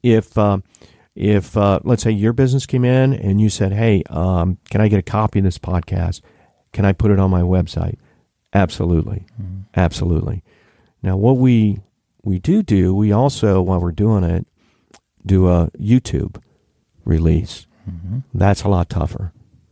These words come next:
Speaker 1: And, um, I, some days I don't even know they're doing the YouTube channel. And I thought,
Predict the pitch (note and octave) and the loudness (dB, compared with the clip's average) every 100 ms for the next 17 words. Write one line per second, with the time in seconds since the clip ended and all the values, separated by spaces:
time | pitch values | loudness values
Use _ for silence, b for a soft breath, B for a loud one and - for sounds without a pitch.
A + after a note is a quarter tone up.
0 | _ _ _ - F2 F2+ F2 E2+ D#2+ E2 | _ _ _ -4 0 2 4 2 2 2
1 | D#2+ D#2+ D#2+ D2+ - _ _ _ - _ | 2 2 0 -2 -10 _ _ _ -20 _
2 | E2+ E2+ - A2+ G#2+ G2 F2+ - G2+ F#2+ | -8 -4 0 2 4 2 2 2 2 2
3 | E2+ E2 E2+ E2 D#2+ D2+ E2 D#2+ E2+ G#2 | 2 2 4 4 2 0 -2 0 2 0
4 | - D2+ D#2+ D#2 D#2+ _ _ _ _ - | 2 -2 -2 -4 -12 _ _ _ _ -8
5 | D#2 D2+ D2+ D2 D#2+ - | -4 -2 -2 -4 -6 -10